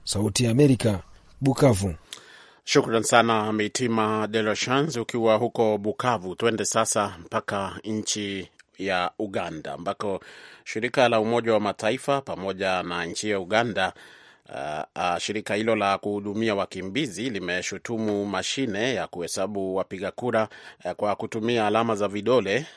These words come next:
Speaker 2: kwa kuchanganya idadi ya wakimbizi nchini humo. Uganda iliwahi kusema kwamba inahifadhi wakimbizi milioni moja nukta nne, lakini tathmini ya sasa hivi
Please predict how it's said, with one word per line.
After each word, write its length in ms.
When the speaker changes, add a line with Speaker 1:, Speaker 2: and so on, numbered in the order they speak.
Speaker 2:
kwa 200
kuchanganya 680
idadi 340
ya 80
wakimbizi 600
nchini 280
humo. 320
Uganda 300
iliwahi 440
kusema 400
kwamba 500
inahifadhi 640
wakimbizi 680
milioni 380
moja 360
nukta 400
nne, 380
lakini 400
tathmini 600
ya 100
sasa 380
hivi 360